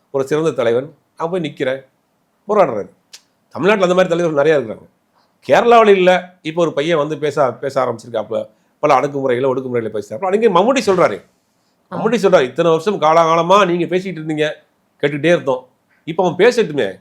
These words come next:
Speaker 1: கொஞ்ச நேரம் கேளுங்களேன்" அப்படின்னு கேக்குறாரு மம்முட்டி.
Speaker 2: மம்முட்டி அதை சொல்லும்போது இன்னும் இது வந்து இன்னும்
Speaker 1: உச்ச
Speaker 2: பயங்கரமா
Speaker 1: நட்சத்திர நடிகர், ஐம்பது வருஷமா மலையாள இண்டஸ்ட்ரியில இருக்கக்கூடிய நடி மம்முட்டி பேசுறாரு.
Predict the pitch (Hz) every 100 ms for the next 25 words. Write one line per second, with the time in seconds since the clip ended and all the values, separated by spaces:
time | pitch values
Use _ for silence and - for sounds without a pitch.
0 | _ 139 147 143 196 196 107 90 - _
1 | _ _ - 135 202 196 147 104 113 117
2 | 214 226 294 359 359 339 277 277 254 285
3 | 277 285 262 254 311 311 - _ - 196
4 | 196 202 349 277 302 233 180 254 247 233
5 | - 240 226 226 190 190 180 120 147 160
6 | 160 196 190 170 151 135 135 151 160 147
7 | 143 135 123 120 120 110 127 156 135 196
8 | 220 151 151 147 104